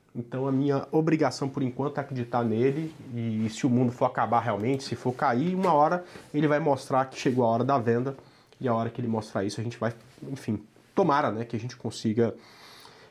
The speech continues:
enxergar isso no gráfico o mais rápido possível pra também mudar a cabeça, tá? Por enquanto, é... principalmente se o mercado parar por aí e o Ibovespa fizer um pivô de alta, acho que pode ser esse um excelente ponto de compra, tá? Mas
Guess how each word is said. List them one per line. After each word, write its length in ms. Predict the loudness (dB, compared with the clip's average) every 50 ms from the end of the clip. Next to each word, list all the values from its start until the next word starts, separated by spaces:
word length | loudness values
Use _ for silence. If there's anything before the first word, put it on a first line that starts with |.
| _ -4
enxergar 560 | -2 0 0 2 2 2 2 2 2 4 4 4
isso 240 | 2 0 0 0
no 80 | 2 2
gráfico 340 | 4 2 2 2 0 -2 -2
o 20 |
mais 160 | 0 0 0
rápido 220 | 0 -2 -4 -4 -6
possível 380 | -12 -12 -8 -2 -2 0 0
pra 160 | 0 0 -2 -2
também 260 | -2 -2 -2 0 0
mudar 480 | 0 0 0 2 2 2 2 0 -2 -12 -20 _ _ -8
a 60 | -8
cabeça, 520 | -6 -2 -2 -2 0 -2 -4 -4 -6 -10 -8
tá? 240 | -4 -2 0 0 -2
Por 220 | -4 -6 -8 -6
enquanto, 560 | -6 -6 -2 -2 0 0 0 -2 -6 -8 -8 -10 -20 -20 -20 -20 _ _ _ -8
é... 1040 | -6 -4 -2 0 0 0 0 0 -2 -2 -2 -2 -2 -2 -2 -4 -4 -4 -6 -8 -12 -16 _ _ _ _ _ _ _ _ _ _ _ _ _ -16 -16 -10 -4 -2
principalmente 400 | 0 0 0 2 2 2 2 4
se 60 | 4
o 60 | 4
mercado 420 | 4 2 0 -2 -2 -2 -2 -2
parar 400 | 0 2 2 2 4 4 2 2
por 180 | 0 0 -2 -2
aí 300 | 0 0 0 -2 0 0
e 40 | -2
o 20 |
Ibovespa 480 | -2 0 0 0 0 0 -2 -4 -6 -8
fizer 260 | -4 -2 -2 0 0
um 60 | -2
pivô 320 | -2 -4 -6 -4 -2 -2 -2
de 100 | -2 0
alta, 320 | 0 0 0 0 -2 -2
acho 420 | -2 -2 -2 -4 -4 -6 -6 -6 -6 -10 -14
que 80 | -14 -12
pode 300 | -6 -4 -2 -4 -2 -4
ser 140 | -4 -4 -4
esse 140 | -4 -4
um 60 | -4 -6
excelente 320 | -4 -4 -4 -4 -4 -4
ponto 300 | -6 -6 -6 -6 -4 -6
de 60 | -6 -4
compra, 320 | -4 -6 -8 -8 -10 -18 _ _ _
tá? 240 | -2 0 0 0 -2 -6 -18 -20 -20 -20 -20 -20 -12 -4
Mas 300 | -2 0 0 0 -2